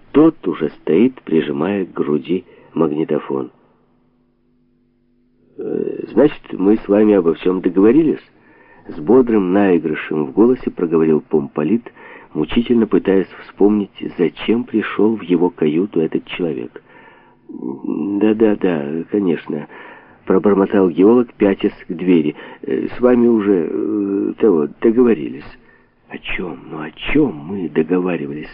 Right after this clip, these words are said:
с ним?» лихорадочно думал он. Вновь раздавшийся рёв заставил их вздрогнуть. Теперь он слышался ближе.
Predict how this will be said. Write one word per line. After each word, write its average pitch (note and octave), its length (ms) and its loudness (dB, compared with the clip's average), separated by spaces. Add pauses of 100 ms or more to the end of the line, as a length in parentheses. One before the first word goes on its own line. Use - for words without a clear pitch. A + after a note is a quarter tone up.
с - 60 -8
ним?» F#2 220 0 (380)
лихорадочно G2 680 0
думал A2 420 4
он. D#2 240 0 (1300)
Вновь G2 460 2
раздавшийся G#2 760 0
рёв G2 320 2 (260)
заставил G2+ 600 2
их - 220 -2
вздрогнуть. D2+ 720 -2 (960)
Теперь B2+ 500 2 (180)
он F#2+ 180 0
слышался A2+ 520 -2
ближе. D#2 380 -2